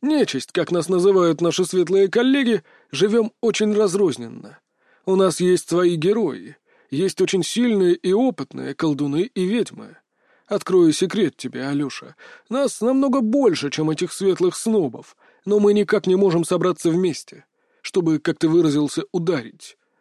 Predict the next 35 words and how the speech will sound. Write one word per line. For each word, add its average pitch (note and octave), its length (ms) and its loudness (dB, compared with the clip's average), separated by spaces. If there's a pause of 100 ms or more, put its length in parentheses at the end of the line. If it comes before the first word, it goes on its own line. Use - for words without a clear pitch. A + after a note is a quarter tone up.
(340)
Тёмные A3 480 0
сами A3 340 2
большие G3+ 640 0
индивидуалисты. F#3 1120 0 (460)
Доходило G3+ 500 2
до F#3 120 4
того, G#3+ 320 2
что F#3 160 0
в F#3 60 2
одной G3+ 260 2
деревне F#3 520 0 (200)
светлые G#3+ 600 2
добивали G3+ 460 2
колдунью — F3+ 680 -2 (300)
А F3 180 -2
колдун, F#3+ 540 2
живший D#3 420 2
на E3+ 140 0
другом F3 340 -2
конце, D3+ 380 -6
не C#3 140 -4
помог A3+ 460 0
ей. - 340 -16 (500)
Ему, C#4+ 280 2
конечно, B3 420 2
досталось B3+ 560 0
от D#3 120 -4
своих, - 460 -10 (240)
но G#3+ 140 2
уже F#3+ 240 6
когда F#3 300 2
старушку G3 500 0
было F#3 220 4
не F3+ 140 2
вернуть. F3+ 540 -2